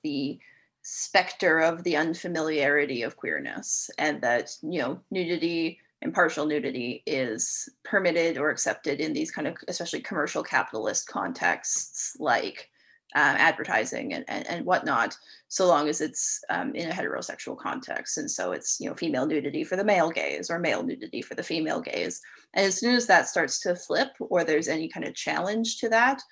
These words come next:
that's when people kind of push back. And I think that's where that idea of, um, yeah, just being o-, opposed to nudity in specific at Pride, for example, is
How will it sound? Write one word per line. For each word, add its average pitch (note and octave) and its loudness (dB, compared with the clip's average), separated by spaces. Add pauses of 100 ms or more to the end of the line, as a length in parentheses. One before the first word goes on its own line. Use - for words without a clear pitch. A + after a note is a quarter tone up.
(360)
that's - 4
when D3+ -2
people - -8
kind - -6
of - -8
push - -10
back. - -2
And - -4
I D#2+ 2
think - -8
that's - 0
where F2 0 (340)
that C3 6
idea - 0 (140)
of, - 0 (360)
um, - -10 (460)
yeah, G3+ 2
just F3 -4
being F3 2
o-, E3 6
opposed F#3 4
to E3 2
nudity F3+ 2
in D3+ -2
specific - -4
at D#2+ 2
Pride, F#2+ 0
for - -4
example, - -4
is - -2